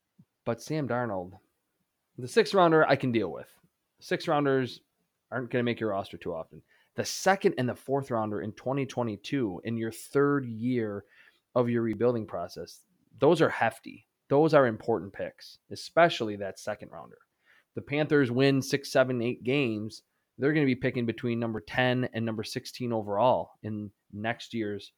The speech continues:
draft class. You'll have that pick in all the rounds. So now they'll have that first rounder, but they won't pick again until round three. And we know, of course, that there are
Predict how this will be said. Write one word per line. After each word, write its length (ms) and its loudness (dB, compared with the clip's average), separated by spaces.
draft 240 0
class. 240 -8
You'll 100 -2
have 300 2
that 200 0
pick 240 -4
in 80 -6
all 180 -2
the 80 -6
rounds. 500 -8
So 120 -6
now 260 0
they'll 200 -2
have 240 6
that 180 6
first 300 -4
rounder, 480 -6
but 100 -8
they 60 0
won't 200 -4
pick 160 -6
again 200 -8
until 220 -6
round 220 -6
three. 320 -10
And 80 -6
we 120 0
know, 500 2
of 140 -20
course, 500 -8
that 160 -4
there 160 4
are 240 2